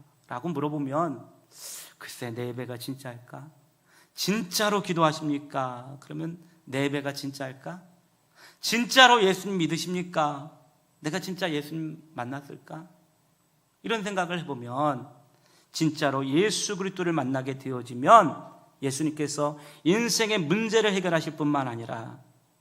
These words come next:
할렐루야, 여러분, 우리 가운데 예수 그리스도께서 소망이 되시게 될 줄로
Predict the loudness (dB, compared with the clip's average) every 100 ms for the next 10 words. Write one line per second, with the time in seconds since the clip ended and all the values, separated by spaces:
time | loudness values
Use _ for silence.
0 | _ -4 0 2 2 2 0 -8 -20 -20
1 | _ _ _ _ _ _ -2 0 -2 -4
2 | -10 -20 -6 0 2 2 2 2 -2 0
3 | 0 0 -2 -4 -6 -6 -4 -6 -6 -10
4 | -10 -10 -12 -10 -6 -4 -4 -6 -10 -12
5 | -14 -14 -14 -14 -6 -2 -2 -4 -14